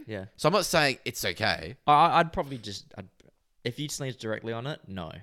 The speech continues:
Speaker 1: But if it was just, like, a little tiny spray, then yeah, I'd probably eat it.
Speaker 2: Yeah. But
Speaker 1: Yeah.
Speaker 2: I'm saying if you sneezed on it, right,
Speaker 1: Yeah.
Speaker 2: wasn't, like, m-,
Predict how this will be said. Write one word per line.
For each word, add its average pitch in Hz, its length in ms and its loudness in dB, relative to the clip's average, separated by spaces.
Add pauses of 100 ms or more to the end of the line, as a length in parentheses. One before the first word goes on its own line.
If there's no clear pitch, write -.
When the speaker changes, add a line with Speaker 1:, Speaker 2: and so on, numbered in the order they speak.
(300)
Speaker 1:
But 104 120 -2
if 104 140 0
it 110 40 -2
was 101 120 -2
just, 113 160 -6
like, 107 140 -4
a 107 40 -6
little 101 240 -4
tiny 98 320 -8
spray, 98 380 -6
then 87 240 -10
yeah, 82 280 -10
I'd - 100 -18
probably 80 260 -14
eat 80 60 -14
it. - 180 -18 (380)
Speaker 2:
Yeah. 78 220 -6 (380)
But 120 200 0
Speaker 1:
Yeah. 139 80 6
Speaker 2:
I'm 147 100 4
saying 120 300 -2
if 107 140 -8
you 135 140 -2
sneezed 113 460 -2
on 90 120 -2
it, 78 160 -8
right, 90 340 -6 (360)
Speaker 1:
Yeah. 110 60 -6
Speaker 2:
wasn't, 113 180 0
like, 95 200 -6 (220)
m-, 104 160 -10